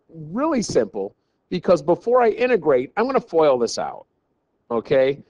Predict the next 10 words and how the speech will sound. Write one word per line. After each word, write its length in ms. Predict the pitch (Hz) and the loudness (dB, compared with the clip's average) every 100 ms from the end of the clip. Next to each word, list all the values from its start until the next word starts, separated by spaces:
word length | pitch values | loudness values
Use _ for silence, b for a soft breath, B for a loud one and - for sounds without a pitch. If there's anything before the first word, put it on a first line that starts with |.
| _ _ _ | _ _ _
I'm 80 | - | -4
gonna 160 | 233 220 | -2 -2
foil 320 | 185 165 147 | 2 2 4
that 140 | 123 | 2
out. 280 | 107 90 80 _ _ | 0 -2 -6 _ _
So 280 | - 139 131 - | -8 -4 -4 -2
x 380 | 175 196 - - | -2 -4 -10 -20
cubed 460 | _ 180 170 160 147 _ | _ -10 -8 -10 -14 _
plus 400 | - 151 160 - | -4 -2 -2 -6
one 540 | 127 117 107 104 | -6 -4 -4 -6